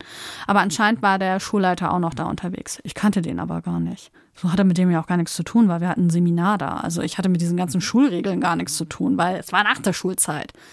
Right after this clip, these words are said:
Ja, da weiß ich noch, da habe ich damals noch mit meinem Ex-Freund kurz noch telefoniert. Da ging das irgendwie um Schlüssel. Also wir mussten das noch mal echt eben klären, bevor ich reingehen musste. Aber ich war ja schon wieder auf dem letzten Drücker. Also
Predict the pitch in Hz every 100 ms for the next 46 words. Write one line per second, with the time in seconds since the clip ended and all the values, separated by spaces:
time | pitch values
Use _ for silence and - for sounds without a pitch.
0 | - - - - - _ _ 214 151 -
1 | - - - 214 247 320 302 262 240 226
2 | 233 240 240 247 233 233 240 220 202 214
3 | - - 269 262 254 262 - - - 277
4 | 269 262 - 262 233 - 220 226 294 302
5 | 294 - 226 214 254 240 - 262 262 233
6 | 208 - 233 214 - 175 151 190 196 226
7 | 240 208 202 202 202 - 214 190 220 202
8 | - 240 185 180 - 185 - 233 262 190
9 | 185 180 170 180 190 208 220 214 214 196
10 | 214 202 202 285 262 165 185